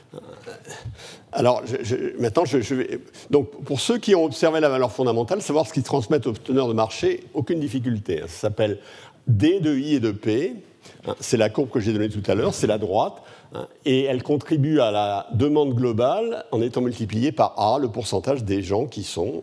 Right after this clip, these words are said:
euh, qui ont cette information. Donc, la demande agrégée est égale à A, la demande des gens informés qui dépendent de prix et qui dépendent de leur information.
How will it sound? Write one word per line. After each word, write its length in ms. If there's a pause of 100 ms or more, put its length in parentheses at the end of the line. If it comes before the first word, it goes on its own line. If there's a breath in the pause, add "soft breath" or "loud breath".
euh, 260
qui 160
ont 60
cette 200
information. 560 (420 loud breath)
Donc, 200
la 180
demande 560
agrégée 480
est 120
égale 240
à 160
A, 320
la 120
demande 440
des 140
gens 260
informés 680 (480 loud breath)
qui 100
dépendent 320
de 60
prix 340
et 80
qui 140
dépendent 260
de 60
leur 100
information. 580